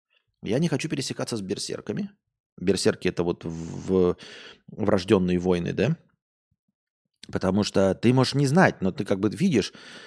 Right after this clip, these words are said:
э, что человек врожденный воин, и что он в любой момент готов кого-то там порешить. И ты можешь быть свидетелем,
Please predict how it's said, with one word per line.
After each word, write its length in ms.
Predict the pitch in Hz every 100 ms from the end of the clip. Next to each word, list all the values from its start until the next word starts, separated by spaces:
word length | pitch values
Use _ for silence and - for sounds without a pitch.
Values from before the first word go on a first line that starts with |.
| -
э, 260 | - - 98
что 160 | 98 104
человек 320 | 104 104 95
врожденный 460 | 98 95 104 95
воин, 280 | 95 127 131
и 40 | 95
что 240 | - 107
он 100 | 92
в 60 | 90
любой 180 | 101
момент 320 | 101 92 120 107
готов 280 | 87 110
кого-то 280 | - 90 98
там 160 | 95 92
порешить. 440 | 95 104 92 -
И 60 | -
ты 120 | 113
можешь 220 | 113 101
быть 160 | 98 90
свидетелем, 560 | 98 107 139 147 147